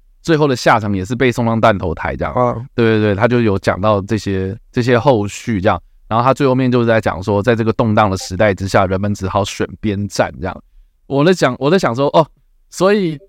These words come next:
Speaker 1: 你这部片想要讲的是说人性啊，就是
Speaker 2: 人性最终
Speaker 1: 对，最终还是你不管自己有什么样，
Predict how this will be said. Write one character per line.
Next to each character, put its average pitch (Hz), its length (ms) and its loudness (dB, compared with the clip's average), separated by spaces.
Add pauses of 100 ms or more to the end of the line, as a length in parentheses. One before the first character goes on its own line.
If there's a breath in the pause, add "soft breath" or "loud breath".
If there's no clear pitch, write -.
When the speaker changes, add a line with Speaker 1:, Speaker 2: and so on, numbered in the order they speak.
(260)
Speaker 1:
你 151 200 -4
这 185 140 2
部 220 100 0
片 208 180 2
想 147 140 0
要 165 80 0
讲 139 160 2
的 123 60 -6
是 147 160 -4
说 139 240 -2
人 127 200 -2
性 131 240 -4
啊， 92 140 -8
就 123 160 -4
是 117 80 -6
Speaker 2:
人 147 160 -2
性 156 260 0
最 156 160 0
终 147 280 -2 (200)
Speaker 1:
对， 151 160 2
最 190 220 2
终 175 180 4
还 147 160 0
是 139 400 -2 (100)
你 143 200 0
不 202 140 -2
管 139 360 2 (280)
自 214 120 -4
己 139 280 -4
有 127 120 0
什 131 140 -4
么 123 80 -2
样， 139 260 0